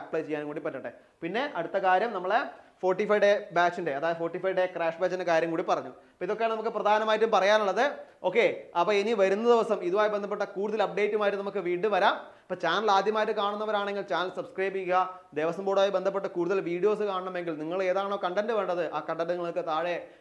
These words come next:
വേണമെങ്കിൽ കമന്റായി രേഖപ്പെടുത്താം. അതേപോലെ ദേവസ്വം ബോർഡുമായി ബന്ധപ്പെട്ട ഒരുപാട് ക്ലാസ്സുകൾ നമ്മുടെ ചാനലുണ്ട്, ആ ചാനൽ നിങ്ങൾക്ക് കൊ-, പോയാൽ നിങ്ങൾക്ക് അതുമായി ബന്ധപ്പെട്ട ഒരുപാട് വീഡിയോസ് കാണാം. ഓക്കെ, ഇനി വരാൻ പോകുന്ന അപ്ഡേഷനുമായി ബന്ധപ്പെട്ട് നമുക്ക് കൂടുതൽ കാണാം. അതുവരെ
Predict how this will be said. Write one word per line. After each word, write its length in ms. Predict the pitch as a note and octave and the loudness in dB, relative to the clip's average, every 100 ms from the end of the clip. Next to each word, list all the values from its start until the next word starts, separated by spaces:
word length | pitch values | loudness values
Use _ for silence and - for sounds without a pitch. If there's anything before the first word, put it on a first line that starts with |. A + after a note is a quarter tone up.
| - | -10
വേണമെങ്കിൽ 280 | D#3 E3 E3 | -6 -4 -2
കമന്റായി 360 | D#3+ D#3 E3+ E3 | -2 0 0 0
രേഖപ്പെടുത്താം. 520 | D#3 D#3+ D#3+ - D#3 D#3 - - | 0 -2 -4 -2 -2 -4 -14 -6
അതേപോലെ 260 | D3+ D#3+ D#3+ | 0 0 2
ദേവസ്വം 280 | D3+ D#3 F3 | 0 -2 -2
ബോർഡുമായി 260 | F3 F3 F3 | 0 0 0
ബന്ധപ്പെട്ട 260 | F3 E3+ E3+ | -4 -4 -4
ഒരുപാട് 260 | D#3+ E3 E3+ - | -4 -2 -2 0
ക്ലാസ്സുകൾ 380 | D3+ D#3 F3 F3+ | -2 0 -4 -6
നമ്മുടെ 200 | E3+ E3+ E3 | -6 -8 -6
ചാനലുണ്ട്, 480 | D#3 E3+ E3 D#3 D3+ D3+ C#3+ | -6 -6 -6 -6 -8 -6 -6
ആ 40 | D3 | -4
ചാനൽ 240 | D3 D#3 D#3 | -6 -4 -6
നിങ്ങൾക്ക് 320 | D#3 D3+ E3 D#3+ D#3+ - _ | -8 -6 -6 -6 -10 -20 _
കൊ-, 120 | D#3+ D3 | -10 -2
പോയാൽ 260 | D3+ D#3+ E3 | 0 2 0
നിങ്ങൾക്ക് 220 | D#3+ D#3 | -2 -2
അതുമായി 200 | D3+ D#3+ D#3 | 0 0 0
ബന്ധപ്പെട്ട 260 | D#3+ D#3 D3+ | -4 -4 -6
ഒരുപാട് 240 | D3 D3+ C#3+ | -4 -6 -6
വീഡിയോസ് 280 | C#3 D3 C#3+ C#3+ | -8 -8 -6 -6
കാണാം. 160 | C#3 C#3+ E3+ | -6 -6 -8
ഓക്കെ, 160 | E3 C#3+ - - - | -6 -6 -8 -16 -6
ഇനി 100 | G3 D4+ F3 | -4 -4 0
വരാൻ 180 | E3 F#3 G#3+ | 2 2 0
പോകുന്ന 160 | A3 G3 | 0 0
അപ്ഡേഷനുമായി 500 | E3+ F#3 F#3+ G3+ G3 F#3 | 0 0 0 -2 0 0
ബന്ധപ്പെട്ട് 360 | F3 F3+ F#3 C4 G#3+ | -2 -4 -2 -2 -4
നമുക്ക് 200 | E3+ E3 D#3+ | -6 -8 -4
കൂടുതൽ 240 | E3 F#3+ F#3 | -2 -2 0
കാണാം. 260 | E3 F#3 C4+ - | -2 -2 -4 -6
അതുവരെ 240 | D#3+ E3+ | -2 0